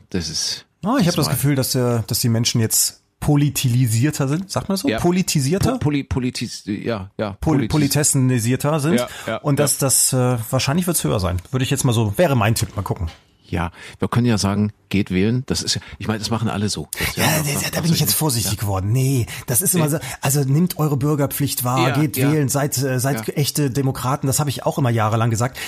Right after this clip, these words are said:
Speaker 2: In letzter Zeit bin ich mir bei den Ergebnissen nicht so sicher, ob nicht ein paar da zu Hause bleiben sollten. Deswegen,
Speaker 1: Okay.
Speaker 2: ich, ich rufe da nicht mehr zu auf.
Speaker 1: Ja, okay.
Speaker 2: Ja.
Speaker 1: Also bleibt zu Hause oder geht <laughs> wählen, ja.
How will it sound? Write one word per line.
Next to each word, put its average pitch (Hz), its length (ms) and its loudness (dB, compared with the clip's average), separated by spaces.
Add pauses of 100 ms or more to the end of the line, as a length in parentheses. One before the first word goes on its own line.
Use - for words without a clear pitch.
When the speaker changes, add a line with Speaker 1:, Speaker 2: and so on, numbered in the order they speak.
(140)
Speaker 2:
In 135 160 4
letzter 147 400 2
Zeit 151 240 2
bin 151 100 0
ich 135 100 -2
mir 143 80 0
bei 135 100 0
den 135 100 0
Ergebnissen 139 520 0
nicht 147 140 2
so 135 100 0
sicher, 139 280 -2
ob - 100 -4
nicht 135 140 0
ein 127 80 0
paar 127 160 0
da 131 180 0
zu - 100 2
Hause 117 220 2
bleiben 95 260 0
sollten. 90 380 -2 (300)
Deswegen, 151 380 4
Speaker 1:
Okay. 165 60 -2
Speaker 2:
ich, - 160 -2
ich - 200 0
rufe 214 140 0
da 160 100 4
nicht 151 160 0
mehr 110 120 2
zu - 140 -2
auf. 90 240 0
Speaker 1:
Ja, 76 240 -6 (240)
okay. - 280 -6
Speaker 2:
Ja. 117 80 2
Speaker 1:
Also 101 120 4 (220)
bleibt 117 260 0
zu 123 140 0
Hause 104 300 0
oder 107 160 4
geht 117 280 2
<laughs> - 0 -
wählen, 98 340 2 (200)
ja. 92 200 0